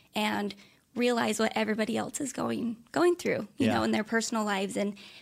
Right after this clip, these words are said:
Speaker 1: we just love doing it because for us cheerleaders, yes, you know, we, we cheer on the football field, and it's like our moment to, to have a voice,
Speaker 2: Mm-hmm.
Speaker 1: you know, and, and to raise awareness for something that's really, really special to us.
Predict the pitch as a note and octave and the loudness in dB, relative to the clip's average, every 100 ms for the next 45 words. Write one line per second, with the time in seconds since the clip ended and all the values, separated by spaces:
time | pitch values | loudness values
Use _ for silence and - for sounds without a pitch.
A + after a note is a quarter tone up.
0 | - - C4 C#4 C4 A#3+ G#3+ A3+ A3+ A3 | -8 2 2 2 2 0 0 0 2 0
1 | - A3+ A3 - G#3+ A3+ A3 - A3 A3 | -2 -4 -2 -2 -2 0 -2 -2 0 0
2 | G#3+ G#3+ A3 A3 A3+ G3+ - A3+ A3 G#3+ | 0 -2 0 0 0 -4 -4 -4 -2 -4
3 | G#3 - A#3 G#3 G#3+ G3+ - - D#4+ D4+ | -6 -8 -6 -4 -4 -4 -4 -6 -6 -6
4 | D4+ B3+ B3+ A3+ G#3+ G#3+ - - - - | -4 -2 -2 -2 -2 -4 -10 -20 -20 -14
5 | - A#3 A#3 A3+ A3 A3+ A#3 A3+ A3+ A3 | -4 -4 0 -2 0 0 2 2 2 0
6 | - - G#3+ - - G#3+ A#3 A#3 G#3 - | 0 -2 -2 -2 -4 -4 -4 -6 -4 -4
7 | - - - - - G#2+ G#2 G#2 - A#3+ | -6 -10 -16 -20 -10 -6 -4 -4 -2 0
8 | A3 G#3+ A3 G#3+ A3 A3 A#3+ A3+ A#3 A#3 | 2 2 2 2 0 0 0 0 0 0
9 | A3 A3 A3 - G#3+ A3+ G#3+ A3 A3 - | 0 0 -2 -4 -4 -2 -2 -2 -2 -4
10 | G3 G#3+ G#3+ G#3 G#3 G#3+ - - - - | -2 0 0 0 -2 -2 -4 -4 -4 -6
11 | - - - - - | -6 -6 -6 -12 -14